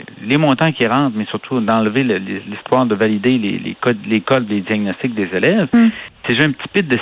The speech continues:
Speaker 1: six ans qui est sur une liste d'attente depuis six mois pour être vu en orthophonie. Là, il n'y a pas question qu'il passe encore six mois sur la liste d'attente, là.
Speaker 2: Non, puis
Speaker 1: Soit
Speaker 2: ça
Speaker 1: qu'il soit
Speaker 2: impacte
Speaker 1: vu
Speaker 2: son
Speaker 1: rapidement.
Speaker 2: goût pour l'école. Il faut les accrocher jeunes, là. Il faut les, les, les tenir par quelque part, là, leur développer, euh,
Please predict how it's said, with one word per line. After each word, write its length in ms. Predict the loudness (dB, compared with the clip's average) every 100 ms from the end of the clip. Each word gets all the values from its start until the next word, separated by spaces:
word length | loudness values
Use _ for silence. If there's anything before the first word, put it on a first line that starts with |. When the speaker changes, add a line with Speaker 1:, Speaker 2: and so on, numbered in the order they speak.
| -2
Speaker 1:
six 120 | -2 2
ans 140 | 2
qui 80 | 0
est 80 | -2
sur 80 | 0
une 100 | 2
liste 140 | 2
d'attente 420 | 2 0 0 2
depuis 240 | 0 -4 -10 -8
six 60 | -2
mois 260 | 2 4 2
pour 160 | 0
être 100 | 0
vu 100 | 2
en 120 | 2
orthophonie. 600 | 2 0 -2 -2 0 0 2
Là, 140 | 2
il 60 | 2
n'y 80 | 0
a 20 |
pas 120 | 0
question 360 | -2 -4 0 0
qu'il 120 | 0
passe 180 | -2 0
encore 280 | -2 0 -2 -2 -2
six 60 | 2
mois 220 | 2 2
sur 40 | 0
la 80 |
liste 200 | -2 0
d'attente, 360 | -2 0 -2 -2 -6
là. 120 | -8 -10 -16 -10 -4 0
Speaker 2:
Non, 60 |
puis 100 | 2
Speaker 1:
Soit 140 | 2 4
Speaker 2:
ça 0 |
Speaker 1:
qu'il 60 | 4
soit 120 | 2
Speaker 2:
impacte 180 | 0 0
Speaker 1:
vu 60 |
Speaker 2:
son 80 | 2
Speaker 1:
rapidement. 240 | 4 4 2
Speaker 2:
goût 60 | 2
pour 160 | 2
l'école. 300 | 2 0 0 2
Il 100 | 0
faut 160 | 0 2
les 160 | 2
accrocher 460 | 2 0 -2 0 0
jeunes, 400 | 2 0 2 2
là. 200 | 4 2
Il 60 | 0
faut 280 | 0 0 2
les, 240 | 2 2
les, 200 | 2 2
les 140 | 2
tenir 280 | 2 2 2
par 180 | 0 -2
quelque 220 | -6 -2
part, 300 | 0 2 2
là, 180 | 2 4
leur 180 | 2 2
développer, 640 | 2 2 2 2 2
euh, 60 | 4